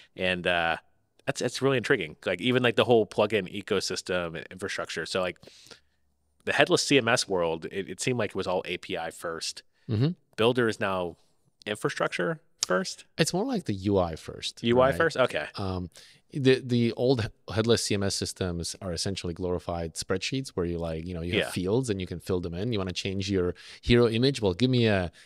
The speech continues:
Speaker 2: you know, type in a new U R L over here. Whereas Builder, you just drag and drop any image you want. And, oh, by the way, if you now wanna have two images, well, just drag two images, right? Whereas in the headless C M S systems, like,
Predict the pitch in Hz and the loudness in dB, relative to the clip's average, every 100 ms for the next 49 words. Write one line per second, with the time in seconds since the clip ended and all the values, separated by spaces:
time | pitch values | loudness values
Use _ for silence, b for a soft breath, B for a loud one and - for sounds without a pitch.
0 | B 110 92 - 131 135 117 120 113 110 | B -2 2 4 6 6 6 6 8 8
1 | 101 95 90 82 92 78 76 b b - | 8 4 2 -2 -6 -10 -12 b b 0
2 | 101 95 92 87 - 87 110 113 101 90 | 2 4 4 0 -2 2 6 6 4 2
3 | 90 90 82 92 85 87 85 85 78 95 | 0 -4 -4 -4 -4 -6 -6 -6 -8 -10
4 | 90 90 80 82 90 95 76 - 90 87 | -8 -8 -6 -6 -4 -6 -8 -10 -10 -4
5 | 107 87 85 90 123 104 92 87 - 92 | -2 -2 -4 2 4 4 2 -4 -6 -6
6 | 87 95 92 92 - 214 160 104 110 107 | -4 -4 -4 -4 2 6 6 4 2 -2
7 | 139 147 151 147 156 151 143 202 196 107 | -2 -2 0 2 4 2 2 2 4 2
8 | 90 76 87 107 104 101 98 98 90 95 | 0 -4 -6 -2 0 2 0 -4 -6 -4
9 | 95 90 - 147 196 143 - 104 92 87 | -4 -4 -4 0 2 2 0 0 0 -2